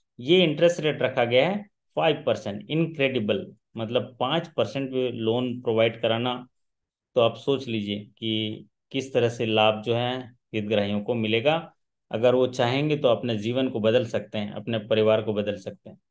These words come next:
तो यहाँ पर है, ये गलत लिखा है, पन्द्रह परसेंट नहीं है, ये पाँच परसेंट है, rate of interest जो है ये फ़ाइव परसेंट है। <clears throat>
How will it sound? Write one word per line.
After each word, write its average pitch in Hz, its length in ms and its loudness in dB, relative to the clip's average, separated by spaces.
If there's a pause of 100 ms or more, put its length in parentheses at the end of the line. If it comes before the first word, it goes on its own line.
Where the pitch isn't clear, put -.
(2750)
तो 131 100 2
यहाँ 131 380 0
पर 147 120 6
है, 139 320 0
ये 143 200 2
गलत 139 320 4
लिखा 151 220 -2
है, 190 160 -2
पन्द्रह 131 240 2
परसेंट 135 380 -2
नहीं 135 120 -2
है, 165 120 -2
ये 151 100 0
पाँच 123 380 0
परसेंट 120 400 -2
है, 110 220 2
rate 110 140 0
of 107 80 -2
interest 107 240 -2
जो 107 160 -2
है 135 220 -2
ये 202 180 -4 (580)
फ़ाइव 120 340 2
परसेंट 101 380 -4
है। 98 140 -12 (280)
<clears throat> 196 360 0